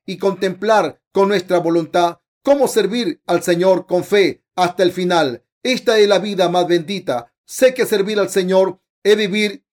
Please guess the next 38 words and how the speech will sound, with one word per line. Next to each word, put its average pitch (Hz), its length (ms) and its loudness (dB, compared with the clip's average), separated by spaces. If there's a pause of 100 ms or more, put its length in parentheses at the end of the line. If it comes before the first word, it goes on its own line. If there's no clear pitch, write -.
(140)
una 202 220 2
buena 196 300 2
vida, 180 440 -4 (140)
ya 208 220 0
les 233 160 0
sirvan 175 460 -2 (200)
con 185 240 -2
bienes 190 400 0
materiales, 180 720 0 (120)
oraciones 180 720 0 (100)
o 175 140 0
con 185 160 -2
su 180 140 -12
tiempo. 185 580 -4 (220)
¿Por 277 160 -4
qué 294 120 0
viven 220 300 0
ahora? 139 420 2 (460)
¿Para 220 260 2
qué 311 120 2
y 277 60 2
para 220 240 0
quién 220 220 -2
viven? 160 360 -2 (480)
¿Qué 320 120 2
les 269 140 0
queda 254 260 4
en 208 80 -2
su 208 140 -6
vida 175 440 -2 (140)
como 202 240 2
resultado? 165 680 -4 (520)
¿Qué 302 120 2
les 269 140 0
quedará 214 540 2
si 202 200 -8
viven 185 280 0
más? 151 340 -6